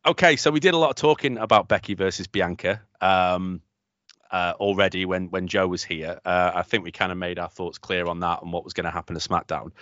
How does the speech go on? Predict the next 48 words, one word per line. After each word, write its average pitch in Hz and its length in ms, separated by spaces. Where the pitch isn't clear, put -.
Um, 117 360
do 147 120
you 165 240
think, - 560
um, 95 340
now's 101 340
the 104 80
right 101 200
time 104 240
to 101 80
bring 98 200
Becky 107 260
back? 120 420
Do 104 120
you 107 80
think 101 260
this - 180
was 95 120
the 95 100
right 95 180
decision? 95 400
You 101 80
know, 98 180
y-, 107 100
all 101 60
right, 82 160
beating 113 260
her 104 120
in 95 80
twenty-six 98 520
seconds, 90 360
we 85 60
kinda 87 220
decided 85 560
is 87 220
not 95 240
the 90 100
right 82 180
decision, 85 460
or 87 240
it - 260
definitely 90 340
hinges 85 320
on 82 100
what 78 80
happens 85 260
on 82 80
Friday. 85 560